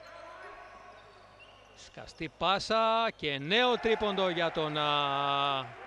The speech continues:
Αποέλ. Από έναν χαρισματικό, ο, σκόρερ, τον Γκραντ. Απάντηση τρίποντη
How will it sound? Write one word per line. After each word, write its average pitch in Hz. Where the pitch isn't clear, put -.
Αποέλ. 147
Από 139
έναν 160
χαρισματικό, 151
ο, 139
σκόρερ, 214
τον 131
Γκραντ. 214
Απάντηση 185
τρίποντη 175